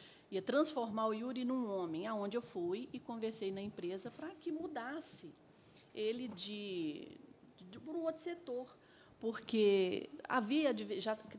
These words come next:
tinha criado aquele ranço entre chefe e o Yuri, e o Yuri e um chefe. Houve até um, um, um caso, é, engraçado que o chefe perguntou pra ele: "Você já buscou os pallets que s-, vos-, que eu mandei você tirar?" Ele falou: "Você já foi lá e viu se os pallets estão no local?"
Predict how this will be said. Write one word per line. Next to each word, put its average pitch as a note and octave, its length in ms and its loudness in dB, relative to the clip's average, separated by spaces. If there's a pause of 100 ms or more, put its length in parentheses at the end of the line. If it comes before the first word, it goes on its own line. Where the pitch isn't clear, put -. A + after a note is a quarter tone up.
tinha C4 160 -4
criado C4 340 -4
aquele B3 240 2
ranço F3 460 6
entre E3 240 2
chefe B3+ 720 0
e G#3 140 -6
o G3+ 80 -4
Yuri, A#3+ 460 -2
e C4+ 100 0
o D#4 80 6
Yuri B3 300 2
e B3+ 60 2
um D#4+ 80 4
chefe. G#3 360 2
Houve A#3 140 6
até C4 160 6
um, G4+ 100 2 (100)
um, G#3 440 -4
um G3+ 40 -2
caso, G#3+ 640 4 (480)
é, G#3+ 300 8
engraçado F#3+ 800 8
que A3+ 140 0
o A3 60 2
chefe G#3 340 0 (140)
perguntou G#3+ 360 6
pra G3+ 180 6
ele: D#3 300 4 (380)
"Você A3+ 300 6
já B3+ 140 8
buscou B3+ 440 4
os - 180 4
pallets A3+ 560 2
que - 80 -10
s-, - 180 -10
vos-, G3+ 240 -4
que - 80 -4
eu G#3+ 60 0
mandei G3 260 2
você F#3 300 -2
tirar?" G#3 420 2
Ele G#3 140 2
falou: G3 180 -2
"Você A3+ 240 -2
já C4 140 0
foi F#4 240 6
lá A#3 220 8
e A3+ 60 6
viu G3+ 220 4
se A3+ 140 -2
os - 160 -4
pallets G#3+ 540 2
estão A3+ 340 0
no G#3 80 2
local?" F#3 500 2